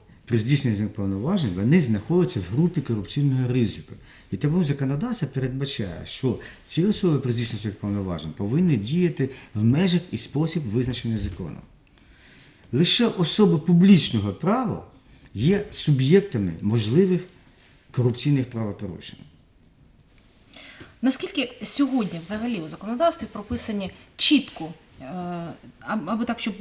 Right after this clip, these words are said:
Speaker 2: ну, було зрозуміло абсолютно всім, наскільки чітко прописані всі ці, е, норми? Ну, ми ж знаємо, що, ну, за,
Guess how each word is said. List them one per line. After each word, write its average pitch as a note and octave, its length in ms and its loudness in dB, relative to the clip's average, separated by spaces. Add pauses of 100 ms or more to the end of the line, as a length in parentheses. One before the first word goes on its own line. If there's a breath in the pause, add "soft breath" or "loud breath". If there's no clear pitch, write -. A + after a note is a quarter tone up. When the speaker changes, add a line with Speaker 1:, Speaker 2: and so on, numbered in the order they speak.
Speaker 2:
ну, B3 120 4
було G3+ 340 -4
зрозуміло A3 720 4
абсолютно G3 580 -2
всім, D#3 240 -12
наскільки F#3 380 -8
чітко G3+ 400 -6
прописані D#3 500 -14
всі F3 220 -10
ці, E3+ 200 -12 (520 loud breath)
е, F3+ 200 -6
норми? G3+ 640 0 (960 loud breath)
Ну, G#3+ 60 -2
ми G#3+ 340 0
ж F#3 80 -4
знаємо, E3 380 -4
що, D#3 420 -10 (520)
ну, F#3+ 260 -8 (220)
за, F3+ 320 -4